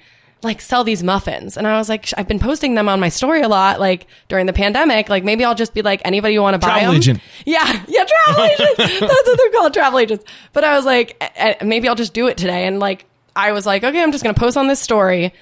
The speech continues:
Speaker 1: Anybody wanna buy these?" And that day into the next day, thirty order-,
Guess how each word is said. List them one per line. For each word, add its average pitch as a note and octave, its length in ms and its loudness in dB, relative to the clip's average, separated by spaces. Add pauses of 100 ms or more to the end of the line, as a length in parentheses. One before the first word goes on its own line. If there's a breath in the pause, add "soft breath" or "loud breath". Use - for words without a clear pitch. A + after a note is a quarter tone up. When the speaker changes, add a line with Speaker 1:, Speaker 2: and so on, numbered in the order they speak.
(120 soft breath)
Speaker 1:
Anybody A#3+ 380 0
wanna B3 180 0
buy A#3 240 2
these?" C#4+ 240 -2
And G#3 280 -2
that G3+ 300 0 (220)
day F#3+ 540 0
into G3 220 -4
the F#3+ 80 -4
next F3+ 220 -4
day, G#3+ 200 -2
thirty A3 400 -4
order-, F#3+ 320 0